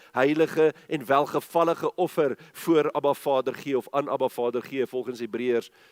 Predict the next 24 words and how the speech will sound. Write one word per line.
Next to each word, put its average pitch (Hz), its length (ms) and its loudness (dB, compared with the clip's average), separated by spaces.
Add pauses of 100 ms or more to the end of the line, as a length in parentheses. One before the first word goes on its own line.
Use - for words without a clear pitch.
(400)
ehm, 127 240 4
ekskuus, 127 280 -8
Romeine 127 380 2
twaalf 135 320 0
vers 113 260 -4
een. 104 300 -4 (1300)
So - 120 -16
wat 147 260 2
moet 135 180 -6
ons 120 140 -6
doen? 131 260 -8 (140)
Ons 131 120 -10
moet 127 100 -4
net 143 120 2
die 135 180 -6
beste 147 440 0
van 139 160 -8
wat 123 160 -4
ons 117 120 -8
het 127 240 -2
vir 131 140 -8
Abba 123 160 -2
Vader 113 340 -4
gee. 98 320 -8